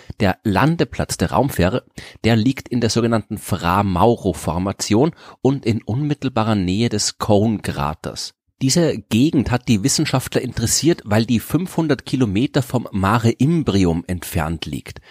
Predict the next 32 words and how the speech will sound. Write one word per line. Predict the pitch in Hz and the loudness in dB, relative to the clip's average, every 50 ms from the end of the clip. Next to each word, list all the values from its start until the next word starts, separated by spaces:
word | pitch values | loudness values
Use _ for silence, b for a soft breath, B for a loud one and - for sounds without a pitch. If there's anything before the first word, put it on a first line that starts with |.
| B B B B - | B B B B -2
Dabei | 95 101 143 170 - - 90 107 131 127 | 0 2 2 2 2 2 2 4 2 2
handelt | - - 104 120 131 143 - 131 | 0 0 0 0 0 0 0 -2
es | 120 - | -2 -2
sich | 131 - 135 | -2 0 0
um | 123 113 | 0 0
ein | 92 95 - | 0 -2 -4
tausenddreihundert | - - - 101 120 135 - 147 123 - _ - 95 - 87 107 131 143 165 156 156 147 - | -6 -2 0 2 2 2 2 0 -2 -2 _ -4 -2 0 0 0 0 2 0 0 -2 -2 -2
Kilometer | - 143 127 113 120 139 - 139 - | -2 0 2 2 2 2 0 -2 -2
großes | - - 82 87 113 139 - - 110 - - - | -2 -2 -2 0 0 0 0 -2 -2 -2 -2 -4
Becken, | - _ - 95 - - - 160 175 170 B B B B B B B - | -4 _ -4 -4 -4 -2 -2 -2 -2 -2 B B B B B B B -2
das, | 127 117 - - - | 0 0 2 2 2
äh, | 117 110 | 0 0
vor | - - 120 120 | 0 -2 -2 0
ungefähr | 131 143 139 131 - 131 110 | 0 0 0 0 0 0 -2
drei | - - 113 90 80 90 117 147 | 0 0 -2 -2 0 2 2 2
Komma | 151 - - 139 131 120 | 2 2 0 2 2 4
neun | 104 101 95 95 104 127 139 139 117 101 | 4 2 2 2 2 4 4 4 2 2
Milliarden | 101 98 98 85 - - 113 143 156 - 123 | 2 0 0 -2 -2 0 0 -2 -2 -2 -4
Jahren | 92 80 64 67 101 139 156 - B B B B B | -4 -2 -2 -2 -2 -2 -2 -4 B B B B B
durch | 127 - | -4 -2
den | - - 123 - - | -2 -4 -6 -6 -6
Einschlag | - 95 110 131 151 - - - - 143 139 - - | -6 -4 -4 -2 -4 -4 -4 -2 0 0 0 0 0
eines | 113 113 104 - - - - - | 0 0 0 -2 -4 -6 -4 0
riesigen | 107 123 143 - 143 - 135 - - | 0 2 2 2 2 0 0 -2 -2
Asteroiden | 110 - - - 127 110 92 101 107 - 120 | -4 -6 -2 0 0 2 4 2 2 4 2
entstanden | 90 80 - - - 69 76 78 - 87 64 | 2 0 0 -2 -4 -4 -4 -6 -8 -10 -10
ist. | 55 64 - - - _ B B B B B B - | -8 -8 -10 -10 -12 _ B B B B B B -4
Man | 107 107 107 104 | -2 -2 -2 -2
kann's | - - - 123 143 143 151 | -4 -4 -2 0 0 2 2
auch | 123 | 0
mit | 113 104 101 - | 0 0 -2 -4
freiem | - - 87 76 87 113 131 127 | -6 -8 -4 0 2 2 2 2